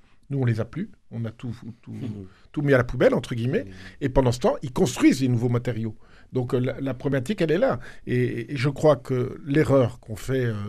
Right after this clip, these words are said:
Speaker 1: de Jacques Chirac jusqu'à Nicolas Sarkozy, en partant, passant par François Hollande, c'est d'avoir dit, effectivement, ben, voilà,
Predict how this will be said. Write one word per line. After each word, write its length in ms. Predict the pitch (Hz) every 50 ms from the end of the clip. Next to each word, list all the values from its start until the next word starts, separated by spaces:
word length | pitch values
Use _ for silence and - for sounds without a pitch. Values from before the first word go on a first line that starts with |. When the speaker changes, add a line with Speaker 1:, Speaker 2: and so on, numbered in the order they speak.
| 104 104 101 104 - - -
Speaker 1:
de 140 | 117 113 110
Jacques 180 | 98 123 127 123
Chirac 500 | - - 123 120 131 135 123 123 - - - - -
jusqu'à 680 | 104 101 107 113 117 117 - - - 120 123 117 107 104
Nicolas 360 | 107 110 110 - 120 120 117 -
Sarkozy, 400 | - 110 - - 117 104 113 123
en 60 | 113
partant, 340 | - 107 101 - 113 113 113
passant 320 | - 107 - - 110 104
par 260 | 98 - 98 98 - - - - - - - -
François 300 | - 123 117 - 123 117
Hollande, 300 | 107 117 143 170 190 185 - - - - - -
c'est 160 | - - 131 123
d'avoir 460 | 127 131 120 131 131 123 117 117 117
dit, 340 | 113 120 131 123 120 120 - - 127
effectivement, 560 | 113 - 120 110 - - 110 110 123 143 143
ben, 200 | 117 104 98 95 _ _ _ -
voilà, 300 | - 113 107 101 - -